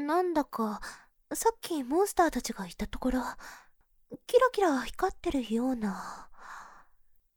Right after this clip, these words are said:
あ、もしかしてこれ、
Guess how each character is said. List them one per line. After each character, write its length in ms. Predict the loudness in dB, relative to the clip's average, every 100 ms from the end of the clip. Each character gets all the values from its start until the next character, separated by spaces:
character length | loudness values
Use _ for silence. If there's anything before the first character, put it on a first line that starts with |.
| _ -20 -20 -20 -10 -6 -4 -4 -8 -12 -18 -20 -18 -4
あ、 40 |
も 240 | -2 0 0
し 100 | 0
か 160 | 0
し 80 | 0
て 160 | -4 -10 -12 -14
こ 160 |
れ、 60 | -12